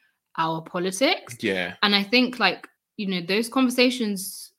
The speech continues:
Speaker 1: might be uncomfortable, but they don't have to be hard. They don't have to be an argument. They don't have to be, like, a Twitter argument. Like, obviously, there's some people that you just can't chat to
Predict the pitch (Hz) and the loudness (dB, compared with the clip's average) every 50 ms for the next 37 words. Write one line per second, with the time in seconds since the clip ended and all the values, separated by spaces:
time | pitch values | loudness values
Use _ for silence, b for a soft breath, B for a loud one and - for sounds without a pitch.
0 | _ - 196 196 208 226 233 226 233 214 190 185 185 - 269 269 262 269 - 220 | _ -6 -2 2 2 2 2 2 0 0 -2 -2 -2 0 0 0 0 0 -4 -4
1 | 190 190 185 180 185 185 202 226 262 262 254 269 247 254 - 202 202 185 165 165 | -2 -2 -2 -2 -2 0 0 0 0 0 0 -2 -2 -2 -6 -6 -6 -6 -6 -2
2 | 185 185 185 175 165 170 170 180 180 190 185 - 190 180 175 165 151 - 160 165 | 0 0 0 0 0 -6 -8 -6 -8 -8 -8 -8 -8 -8 -8 -8 -8 -6 -6 -6
3 | 170 165 151 151 156 151 147 151 160 156 160 156 175 165 160 - 175 170 165 165 | -6 -8 -10 -12 -12 -12 -12 -12 -12 -12 -10 -10 -10 -10 -10 -10 -10 -8 -8 -8
4 | 160 - 170 - - - 170 - - 170 160 160 151 - - 165 165 160 160 165 | -10 -12 -14 -14 -12 -12 -12 -12 -10 -12 -10 -10 -10 -8 -8 -8 -8 -8 -10 -10
5 | 160 160 160 - - 262 262 277 277 269 277 254 233 226 226 247 240 233 233 240 | -8 -8 -6 4 4 6 6 6 2 2 2 2 2 2 4 4 2 4 4 0
6 | 220 220 208 180 175 180 185 185 190 214 190 - - - 202 190 180 - - 180 | -2 -2 -4 -6 -4 -6 -4 -4 -4 -4 -4 -6 -6 -4 -4 -4 -2 -2 -2 -4
7 | 156 - - - 160 156 151 151 | -4 -4 -6 -8 -8 -6 -8 -8